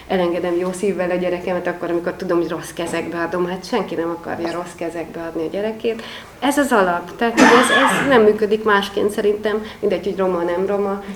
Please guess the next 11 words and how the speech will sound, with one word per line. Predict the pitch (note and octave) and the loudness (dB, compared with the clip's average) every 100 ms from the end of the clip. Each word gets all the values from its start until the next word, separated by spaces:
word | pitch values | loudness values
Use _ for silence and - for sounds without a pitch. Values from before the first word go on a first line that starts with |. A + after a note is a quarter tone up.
| - | -2
ez | B3 | 2
ugyanúgy | A#3 F3+ F3 | 2 2 0
működik | E3+ E3 E3 E3+ F3 E3 | -2 -2 -4 -6 -6 -6
mindenkinél. | E3+ F3 F3+ F#3+ F3+ F3 F#3+ - - - - - - | -6 -6 -8 -8 -8 -8 -10 -14 -20 -20 -20 -20 -12
És | F#3 | 0
amire | G#3+ G#3 G3+ | 4 4 2
az | G3+ | 0
István | G#3+ G#3 G3+ | -4 -4 -2
is | G#3+ A3 | -2 -2
utalt, | G#3+ G3 F3+ | -4 -4 -4
és | F3 - | -6 -8